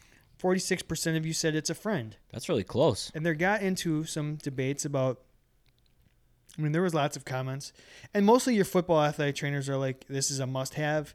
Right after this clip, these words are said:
Speaker 1: Everyone else is like, "Eh, I don't need it."
Speaker 2: Yeah.
Speaker 1: So.
Speaker 2: If you are, I guess, if you are gonna tape thirty-five people in a very short period, I guess it's something.
Speaker 1: Okay, but hold on.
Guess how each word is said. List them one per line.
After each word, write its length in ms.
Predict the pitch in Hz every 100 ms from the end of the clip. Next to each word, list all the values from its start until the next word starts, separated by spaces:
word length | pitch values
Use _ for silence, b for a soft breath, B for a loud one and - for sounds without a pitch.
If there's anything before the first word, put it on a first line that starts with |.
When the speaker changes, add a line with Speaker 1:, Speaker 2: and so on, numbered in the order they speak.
| B B -
Speaker 1:
Everyone 320 | 147 147 147
else 220 | 143 139
is 160 | 139 135
like, 440 | 135 131 123 - - b b b -
"Eh, 180 | 175 156
I 300 | - _ 147
don't 200 | 139 127
need 160 | 120
it." 100 | 104 - _ _ _ -
Speaker 2:
Yeah. 220 | 82 80 90 _ _ _ _ _ _ _ _ _ _ _ _
Speaker 1:
So. 280 | - 127 107 - -
Speaker 2:
If 140 | 92 98
you 120 | 92
are, 200 | 90 90
I 120 | 90
guess, 280 | 87 90 - -
if 160 | 87
you 120 | 98 104
are 140 | 117
gonna 160 | 120 110
tape 380 | - 98 92 - - - -
thirty-five 760 | - - 95 98 92 90 85 -
people 420 | 90 - 76 76 _ -
in 140 | 82
a 40 | 80
very 220 | 82 80
short 440 | - - 82 -
period, 400 | - 85 76 71 - _ _ _ _ _ _ _ _ _ _ _ _ _ _ _ _ -
I 60 |
guess 200 | 85 -
it's 140 | 90 -
something. 200 | 254 262
Speaker 1:
Okay, 60 |
but 120 | 208
hold 220 | 180 247 254
on. 240 | 139